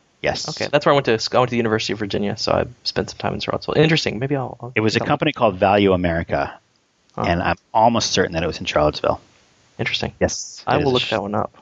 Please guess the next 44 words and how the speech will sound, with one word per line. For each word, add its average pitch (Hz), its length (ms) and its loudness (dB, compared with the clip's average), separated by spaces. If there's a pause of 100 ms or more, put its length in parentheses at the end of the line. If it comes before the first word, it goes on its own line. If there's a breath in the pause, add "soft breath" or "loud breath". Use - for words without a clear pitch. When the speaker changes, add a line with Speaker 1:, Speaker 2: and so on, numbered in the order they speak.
(380)
Speaker 1:
company. - 260 -2 (320 loud breath)
Um, 110 440 2
the 123 100 2
new, 175 160 4
new 185 120 4
thing, 151 560 0 (380 soft breath)
uh, 110 560 6
wa-, 107 400 4
uh, 104 320 4
the 107 80 -2
new, 135 140 2
new 127 100 0
thing 117 220 0
by 98 100 4
Michael 95 340 2
Lewis 120 400 2
is 98 420 2
the 101 80 -6
story 101 640 2
of 101 840 2 (760)
not 113 200 2
Netscape, 95 560 2
but 85 220 2 (520)
what 101 160 -2
was 90 180 -8
next? 151 360 -6 (100)
No, 76 340 -2
maybe 120 220 0
it 143 40 -2
was 123 180 0
Netscape. - 440 -2 (1600)
Speaker 2:
I've 92 300 4
heard, 87 80 4 (180)
Speaker 1:
Um, - 80 -4
Speaker 2:
I've - 100 -4
heard 214 140 0
the 185 80 -2
title, 143 340 2
but 113 120 4
I 110 60 6
don't 113 200 2
know 117 120 2
this 104 140 -6
book. - 300 -8